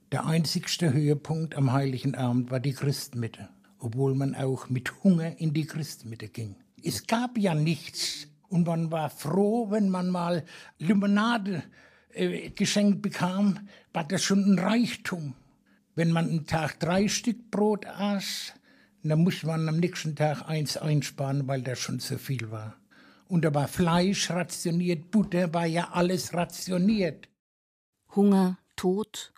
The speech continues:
Speaker 2: und Leid. Das war die Jugend von Raimund Rössler. Angefangen hatte der Zweite Weltkrieg neunzehnhundertneununddreißig.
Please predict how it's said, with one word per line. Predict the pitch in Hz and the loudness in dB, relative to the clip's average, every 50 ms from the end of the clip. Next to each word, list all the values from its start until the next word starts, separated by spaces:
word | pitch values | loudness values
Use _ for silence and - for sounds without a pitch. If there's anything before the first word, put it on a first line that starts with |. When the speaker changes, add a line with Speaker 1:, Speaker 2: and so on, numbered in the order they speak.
| _ | _
Speaker 2:
und | - 202 190 185 | 0 2 2 4
Leid. | 180 165 147 127 120 - - - - _ _ _ _ _ _ _ - - - - - - - _ _ _ _ _ | 2 2 2 0 -2 -6 -10 -16 -18 _ _ _ _ _ _ _ -20 -20 -20 -20 -20 -20 -20 _ _ _ _ _
Das | - 190 196 214 - - - - | 0 0 0 0 0 -4 -2 0
war | 190 185 185 170 | 0 0 2 2
die | 202 185 | 2 2
Jugend | 165 190 214 220 180 170 156 139 120 | 2 2 0 2 4 6 6 6 4
von | - - - 160 165 175 | 2 0 2 4 4 4
Raimund | 170 - 151 143 135 123 135 156 165 - - | 4 4 4 4 4 6 4 4 2 2 -2
Rössler. | 143 135 - - - 131 123 - - _ _ _ _ _ _ _ _ _ _ _ | -2 -4 -4 -4 -4 -6 -6 -8 -12 _ _ _ _ _ _ _ _ _ _ _
Angefangen | 156 151 151 147 151 - - 156 165 165 165 165 | 4 4 4 4 2 2 2 4 6 6 6 4
hatte | 165 165 - 160 | 4 2 0 2
der | 180 170 165 | 2 0 0
Zweite | - - - 170 170 - 180 147 | 0 -2 0 0 0 0 0 2
Weltkrieg | 160 156 175 170 - - - 190 175 - | 2 2 2 0 -4 -4 -4 -2 0 2
neunzehnhundertneununddreißig. | 175 170 170 160 - - 170 170 170 165 165 - 170 165 165 170 170 156 165 151 170 185 175 - - 127 - - - | 4 4 4 2 2 0 2 2 2 2 2 2 4 4 4 4 4 2 2 0 0 0 0 -2 -4 -6 -10 -14 -18